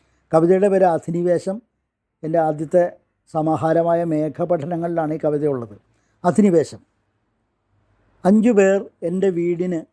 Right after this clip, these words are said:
വെള്ള പൂശുന്നു. ഞാൻ എൻ്റെ മുറിയിൽ മയങ്ങുമ്പോൾ മാസിക നോക്കി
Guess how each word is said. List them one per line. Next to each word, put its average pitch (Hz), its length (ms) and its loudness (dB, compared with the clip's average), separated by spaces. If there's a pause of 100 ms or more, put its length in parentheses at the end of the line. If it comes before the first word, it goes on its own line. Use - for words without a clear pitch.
(120)
വെള്ള 170 320 2
പൂശുന്നു. 135 420 -4 (1040)
ഞാൻ 175 220 4 (100)
എൻ്റെ 185 280 0
മുറിയിൽ 180 320 0 (120)
മയങ്ങുമ്പോൾ 156 600 -4 (880)
മാസിക 170 380 2 (120)
നോക്കി 185 300 -4